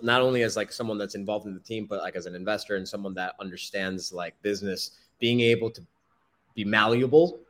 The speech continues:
and being able to understand that there are trends and there are opportunities and being able to, like,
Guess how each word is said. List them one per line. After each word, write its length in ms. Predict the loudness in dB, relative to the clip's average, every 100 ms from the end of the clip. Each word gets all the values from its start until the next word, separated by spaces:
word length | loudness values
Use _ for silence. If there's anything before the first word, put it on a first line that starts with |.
| _ _ _ 0
and 360 | 2 2 0
being 300 | 0 2 4
able 340 | 4 4 2 0
to 600 | -2 -2 0 -2 -6 -10 _ _ _ _ -2
understand 640 | 0 0 -2 -2 0 0
that 160 | -2 -2
there 140 | 0
are 100 | 0
trends 460 | -2 -2 0 0 -2
and 100 | -2
there 100 | -2
are 60 |
opportunities 720 | -2 -4 -10 -8 -6 -4 -6 -6
and 140 | -6
being 180 | -6 -4
able 220 | -6 -8
to, 160 | -10 -8
like, 180 | -8